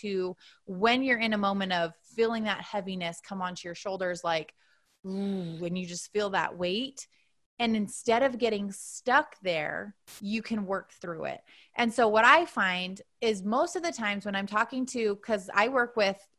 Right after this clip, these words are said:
clients on their health journey and I work with coaches, mentoring them in a business. And so I get to talk with a lot of different people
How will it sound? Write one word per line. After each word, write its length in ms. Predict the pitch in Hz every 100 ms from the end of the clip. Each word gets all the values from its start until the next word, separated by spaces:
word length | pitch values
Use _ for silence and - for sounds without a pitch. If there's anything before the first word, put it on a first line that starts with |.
| _
clients 640 | - 220 185 180 196 - -
on 120 | 208
their 100 | 185
health 300 | 180 247 262
journey 400 | - 262 254 262 - - - _
and 100 | 226
I 140 | 208 202
work 260 | 196 190 -
with 240 | 185 185 _ _
coaches, 560 | - 196 185 160 160 - _ 202
mentoring 440 | 196 202 202 190
them 160 | 170 170
in 80 |
a 40 | 165
business. 520 | 226 277 202 175 -
And 140 | 208
so 220 | - 202 -
I 300 | 214 294 294
get 200 | 226 196
to 120 | -
talk 260 | 208 185 180
with 120 | 196
a 40 | 180
lot 540 | 180 190 208 208 208
of 140 | 208
different 380 | 196 196 196 190
people 400 | 190 175 170 165